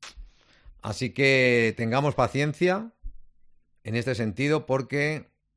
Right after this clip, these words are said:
los tres partidos que quedan de pretemporada ya son los top, los definitivos. Y el diecisiete empieza la liga, es decir, en menos de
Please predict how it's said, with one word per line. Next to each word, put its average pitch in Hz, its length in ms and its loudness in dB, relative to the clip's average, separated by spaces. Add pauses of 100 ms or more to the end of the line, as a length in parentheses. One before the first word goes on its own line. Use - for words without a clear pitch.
(640)
los 104 220 -6
tres 127 160 -2
partidos 120 760 -2
que 107 140 -6
quedan 123 240 0
de 110 80 -2
pretemporada 110 680 -2
ya 117 140 -4
son 131 360 -4 (1400)
los 113 220 -4
top, - 240 0 (840)
los 101 420 0
definitivos. 92 800 -8 (880)
Y 120 180 -2
el 120 100 0
diecisiete 165 720 -2 (520)
empieza 107 360 -4
la 101 80 -6
liga, 135 320 -6 (240)
es 117 180 -4
decir, 135 600 -4
en 101 180 -8
menos 123 400 -6
de 95 500 -12